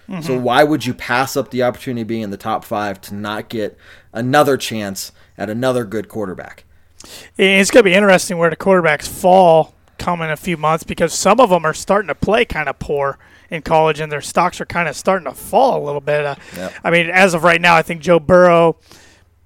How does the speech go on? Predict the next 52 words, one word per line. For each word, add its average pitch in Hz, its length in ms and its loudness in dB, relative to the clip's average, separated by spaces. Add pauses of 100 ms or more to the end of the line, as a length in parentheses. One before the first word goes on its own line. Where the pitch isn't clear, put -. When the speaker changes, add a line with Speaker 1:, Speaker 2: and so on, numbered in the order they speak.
(260)
Speaker 1:
to 196 120 -6
Cincinnati's 160 800 -2
got 143 200 -4
some 139 140 -16
heat 156 240 -12
on 147 200 -4
it. 147 160 -10
He's 156 200 -14
probably 143 300 -6
gonna 147 140 -10
win 147 120 -14
the 139 60 -12
Heisman 143 260 -8
Trophy. 147 440 -8 (440)
Uh, 135 420 -4
Tua 196 540 0 (340)
down 175 220 0
in 160 60 -4
Alabama, 165 460 2
he's 165 160 -6
hurt. 220 340 0 (160)
Nobody 175 420 0
really 175 240 0
knows. 180 320 0
I 165 60 -4
mean, 156 160 -10
he 160 120 -10
should 185 340 -2
recover 170 440 -2
and 165 200 -8
still 170 260 -4
enter 156 180 -6
the 151 100 -10
draft, 156 380 -4
but 147 160 -8
he's, 147 160 -18 (400)
he's 160 240 -10
injury 175 300 -2
prone. 170 480 0 (360)
Justin 170 300 -2
Herbert 180 340 0
hadn't 165 240 -2
had 170 120 0
a 165 60 -2
good 165 220 -6
year. 170 340 -2
Jacob 160 340 -8
Eason 175 400 -6
might 165 180 -2
not 156 220 -6
come 165 160 -8
out, 190 260 0